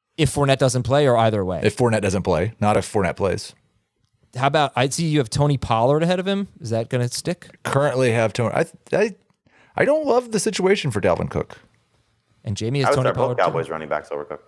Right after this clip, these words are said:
Speaker 1: Yeah, how about that? All right, and you know what? You guys have him around sixteenth.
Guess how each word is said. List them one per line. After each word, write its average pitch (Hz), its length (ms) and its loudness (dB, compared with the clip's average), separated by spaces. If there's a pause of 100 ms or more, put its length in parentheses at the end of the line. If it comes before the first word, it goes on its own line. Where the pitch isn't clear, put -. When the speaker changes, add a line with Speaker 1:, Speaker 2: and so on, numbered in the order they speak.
Speaker 1:
Yeah, 131 180 0
how 127 60 2
about 117 220 2
that? 139 300 -4 (880)
All 139 80 -2
right, 143 160 2
and 156 200 0
you 165 60 2
know 180 100 2
what? 202 180 0
You 151 80 -2
guys 202 220 0
have 170 180 2
him 165 100 0
around 139 260 2
sixteenth. - 760 -4